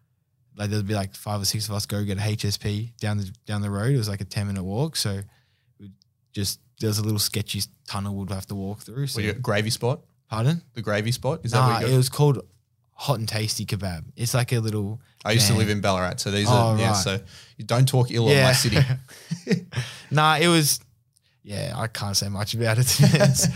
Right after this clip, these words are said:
Speaker 2: <laughs>
Speaker 1: There wa-, there wasn't much going on, but, you know, we got, we went there for one, uh, one reason. We kinda got that job done by obvi-, obviously, yeah, Oz hitting that big shot, and that was just amazing to be a part of that.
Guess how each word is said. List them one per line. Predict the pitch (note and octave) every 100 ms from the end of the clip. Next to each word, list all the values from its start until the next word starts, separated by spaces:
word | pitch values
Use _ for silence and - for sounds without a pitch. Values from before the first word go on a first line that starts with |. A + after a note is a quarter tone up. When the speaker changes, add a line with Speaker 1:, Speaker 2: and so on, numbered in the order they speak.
| -
Speaker 2:
<laughs> | -
Speaker 1:
There | B2
wa-, | B2+
there | C3+ C3+
wasn't | C3+ B2
much | A2 G#2
going | G#2 F#2+ G2
on, | F2 F2
but, | D#2 - - _ _ _ _
you | G#2+
know, | G2
we | G#2 G#2
got, | G2+ - _ - - - -
we | A2
went | A2+ G#2+ - _ -
there | G#2+
for | G2+
one, | G#2 G#2 G#2+
uh, | G#2 G#2 G#2 G#2+ -
one | G#2+
reason. | G#2+ A2 A#2+ C3
We | G#2+
kinda | G2 G#2 G2+ G2+ _ _ _
got | G#2
that | G#2+ G#2
job | G#2+ G2+
done | G#2+ C3 D3+ -
by | G2 F#2+
obvi-, | F#2+ G2 G2+ G2
obviously, | G2+ G2+ A2
yeah, | G2+ F#2+
Oz | G#2+ B2+ - - _ _ _
hitting | G#2 F#2+
that | G2 F#2+ - - _ _
big | - G2
shot, | - A2+ A2+
and | G2+
that | G2+
was | G2+ G2+
just | F#2+ - -
amazing | G2 F#2 F#2+ G2 F#2+
to |
be | F#2+
a | F#2 -
part | F#2+
of | G2
that. | F2 E2